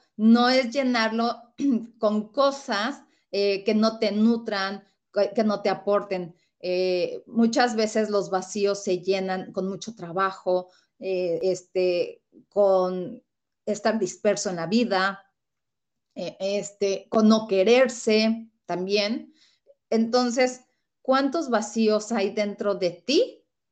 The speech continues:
que requieres ya sacar? O sea, ya vacíate de todo eso que no te está aportando absolutamente nada,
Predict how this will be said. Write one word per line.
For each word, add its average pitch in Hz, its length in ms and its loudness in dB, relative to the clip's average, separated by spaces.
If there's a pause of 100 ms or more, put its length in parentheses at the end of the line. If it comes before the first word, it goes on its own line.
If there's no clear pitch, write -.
(220)
que 196 120 -4
requieres 226 960 0 (420)
ya 208 580 -4 (260)
sacar? 220 640 -4
O - 60 -6
sea, 202 300 0
ya 220 280 0
vacíate 254 1120 0 (100)
de 214 220 -6
todo 214 420 0
eso 214 540 -2 (260)
que 190 140 0
no 208 420 -4
te 190 80 -8
está 190 240 -6
aportando 185 640 -8
absolutamente 185 880 -8
nada, 196 600 -4